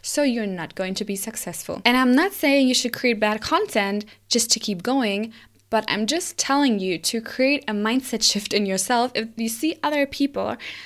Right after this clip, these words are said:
being successful on social media, you need to understand why, and you need to follow them in their specific thing.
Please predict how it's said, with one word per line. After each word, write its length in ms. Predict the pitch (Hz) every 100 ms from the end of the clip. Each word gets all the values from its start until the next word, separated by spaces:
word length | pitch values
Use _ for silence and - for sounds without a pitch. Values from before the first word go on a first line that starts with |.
| - - _
being 220 | 277 294
successful 460 | 311 277 262 - 214
on 100 | 208
social 300 | 214 - 214
media, 420 | 226 196 180 - - _
you 80 | 220
need 140 | 233 254
to 80 |
understand 480 | 285 277 277 247 214
why, 420 | 214 202 175 190 - _ _ -
and 140 | 202
you 80 | 196
need 140 | 214
to 100 | 226
follow 320 | 214 220 214 196
them 220 | 180 180
in 180 | 185 185
their 180 | 196 226
specific 640 | - 247 233 220 220 208
thing. 280 | 185 170